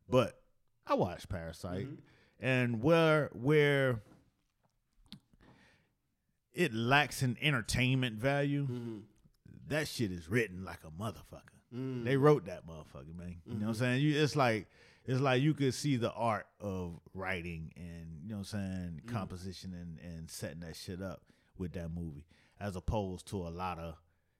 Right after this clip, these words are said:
Speaker 1: razzle dazzle and, you know what I'm saying, you know, jokes and, you
Speaker 2: Mm-hmm.
Speaker 1: know, you know, just explosive moments. It, it's some shit you gotta sit there and watch.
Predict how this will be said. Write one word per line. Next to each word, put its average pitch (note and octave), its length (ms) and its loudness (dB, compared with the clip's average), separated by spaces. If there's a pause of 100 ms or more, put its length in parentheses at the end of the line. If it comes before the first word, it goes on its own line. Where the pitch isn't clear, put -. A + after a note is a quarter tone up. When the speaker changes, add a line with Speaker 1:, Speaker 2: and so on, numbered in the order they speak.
(140)
Speaker 1:
razzle G2 400 0
dazzle F2 680 -4
and, E2 240 -8
you A#2 80 -2
know G#2+ 60 0
what G2+ 140 -6
I'm G#2+ 60 -2
saying, F#2 260 -4 (280)
you C3 60 -6
know, D2+ 360 -8
jokes F#2+ 460 -6
and, D#2 460 -12
you A#2+ 120 -6
Speaker 2:
Mm-hmm. A#2+ 100 -6
Speaker 1:
know, A#2 120 -8 (480)
you G#2+ 140 -4
know, E2 320 -8
just - 560 -10
explosive F2+ 580 -6
moments. G2+ 520 -2
It, G2 300 -8 (800)
it's C3 160 -2
some B2+ 120 -4
shit - 260 -2
you B2 60 -2
gotta G#2+ 200 2
sit G#2 300 0
there G2+ 180 0
and E2+ 80 -6
watch. F2 520 -6